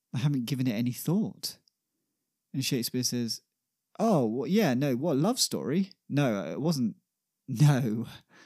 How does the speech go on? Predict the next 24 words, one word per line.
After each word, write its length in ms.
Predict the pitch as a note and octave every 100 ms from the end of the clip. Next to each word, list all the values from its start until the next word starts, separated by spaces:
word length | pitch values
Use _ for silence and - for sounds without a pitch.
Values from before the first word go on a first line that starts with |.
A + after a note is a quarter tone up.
| -
<laughs> 160 | -
not 840 | E3 - D3+ E3+ D#3+ - - G#3 B2
a 20 |
love 360 | A#2 A2 A#2 -
story. 760 | - G#2+ G#2 G#2+ A2 G#2+ G#2+
That's, 540 | A2 B2+ - - -
that's, 360 | - B2 F2+ -
no, 340 | B2+ A#2 G2+ -
I 140 | B2
just 260 | B2+ C#3+ B2+
remembered 360 | B2+ A2+ G#2
that 80 | G2
Romeo 300 | A2 A#2+ A2+
and 80 | G#2+
Juliet 280 | A#2 G#2+ G2
is 120 | -
not, 440 | A2+ A#2 - -
definitely 340 | - B2+ A#2+ G#2+
not 180 | A2 G#2
a 20 |
love 200 | G2+ G2+
story. 420 | - F#2 F2+ F2+
It's, 380 | - - - -
um, 480 | G2+ G#2+ G#2 G#2+